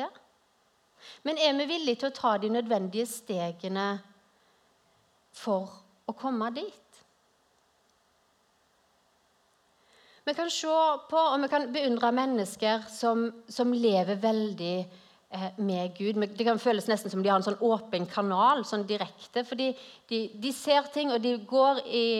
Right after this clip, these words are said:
på, altså de får bilder, og de, eh, du føler liksom de blir virkelig ledet av Gud. Så tenker vi kanskje at, «Ja, men det er for de spesielt utvalgte. Det er de som er veldig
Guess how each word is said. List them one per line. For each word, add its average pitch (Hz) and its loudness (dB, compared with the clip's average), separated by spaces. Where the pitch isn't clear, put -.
på, 226 0
altså 226 0
de 233 -4
får 202 -4
bilder, 262 2
og 190 0
de, 190 -2
eh, 190 -2
du 240 -2
føler 233 2
liksom 220 -2
de 214 -2
blir 190 0
virkelig 247 -6
ledet 220 0
av 170 -4
Gud. 170 -12
Så 262 -8
tenker 294 -2
vi 233 0
kanskje 240 2
at, 208 0
«Ja, 220 6
men 240 0
det 226 4
er 247 2
for 220 -2
de 285 6
spesielt 180 -4
utvalgte. 175 -4
Det 226 2
er 220 0
de 170 2
som 202 -6
er 175 -4
veldig 175 -6